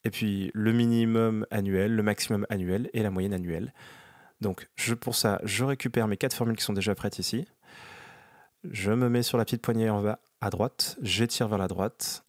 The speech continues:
et Excel m'a mis à jour toutes mes formules.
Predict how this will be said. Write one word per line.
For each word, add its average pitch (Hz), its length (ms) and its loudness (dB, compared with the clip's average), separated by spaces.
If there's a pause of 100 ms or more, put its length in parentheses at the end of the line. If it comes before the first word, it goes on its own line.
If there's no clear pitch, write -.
(280)
et - 140 -4
Excel 101 460 0 (640)
m'a 101 140 0
mis 101 140 2
à 95 40 4
jour 95 200 -2
toutes - 180 -4
mes 101 60 -2
formules. 87 400 -6